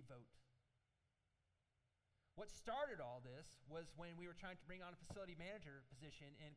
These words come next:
questions started getting, we got asked in our Sunday morning meeting over in the chapel. We were asked question after question from the Constitution, "Well, who's this, this, and this?" And, "Well, I don't like that." Going,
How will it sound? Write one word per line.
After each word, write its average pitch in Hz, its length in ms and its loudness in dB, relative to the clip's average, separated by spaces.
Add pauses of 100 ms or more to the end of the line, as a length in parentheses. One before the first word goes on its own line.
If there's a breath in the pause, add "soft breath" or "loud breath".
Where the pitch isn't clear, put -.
questions 190 340 -4
started 160 300 -4
getting, 160 160 -4 (160)
we 147 80 -6
got 160 320 -2
asked 156 320 -4 (260 loud breath)
in - 80 -2
our 160 140 2 (640)
Sunday 190 260 0
morning 180 300 0
meeting 165 400 -2
over 165 160 -2
in 160 80 -6
the 135 80 -4
chapel. 175 420 -4 (680 loud breath)
We 170 120 2
were 170 80 0
asked 180 280 0
question 185 320 2
after 156 120 -2
question 202 360 0
from 208 160 0
the 196 80 0
Constitution, 180 720 -4
"Well, 139 160 -2
who's 185 160 -4
this, 185 200 -4
this, 180 200 -4
and 160 80 -6
this?" 180 200 -2
And, 147 160 -4 (120)
"Well, 131 160 -4
I 180 80 -2
don't 196 160 -6
like 185 120 -2
that." 131 160 -6
Going, 139 160 -6